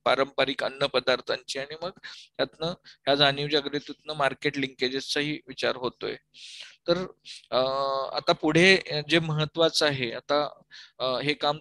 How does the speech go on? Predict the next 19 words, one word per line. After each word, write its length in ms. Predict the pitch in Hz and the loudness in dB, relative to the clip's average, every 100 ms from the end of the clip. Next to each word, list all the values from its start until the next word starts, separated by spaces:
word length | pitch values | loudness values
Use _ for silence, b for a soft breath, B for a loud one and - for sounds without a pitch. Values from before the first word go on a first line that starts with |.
| 175 | -4
तर 80 | |
सुरू 300 | 156 170 175 | -4 -4 -4
झालं, 300 | 160 135 120 | -2 -2 0
पण 300 | 120 139 147 151 151 147 | 0 -2 -2 -2 -2 -4
आता 300 | - - 160 160 _ - 147 143 | -6 2 2 2 _ -18 -8 0
याच्यामध्ये 600 | 147 165 156 156 165 170 - | 0 0 -2 -2 -2 -2 -4
महाराष्ट्राचे 720 | 139 143 151 - 160 - 170 170 - B B _ | -2 0 -2 -2 -4 0 0 0 -6 B B _
सगळे 280 | 135 135 151 | -2 2 2
जे 200 | 151 160 | 4 0
विभाग 420 | 139 135 147 151 | 0 2 4 6
आहेत, 200 | 131 135 127 | 4 0 -2
त्यात 120 | 135 - _ - | -2 -2 _ -6
कोणती 400 | 170 165 185 180 | -6 -2 -4 -2
भरडधान्य 520 | 151 147 143 143 139 135 | 0 0 2 -2 0 -4
होती, 380 | 127 - 127 | -4 -4 -8
त्याची 280 | 123 139 - | -6 -6 -4
विविधता 420 | 147 156 165 - | -4 -2 -4 -2
काय 200 | 151 131 | 0 2
होती, 420 | 131 131 - 127 | 2 -2 -6 -10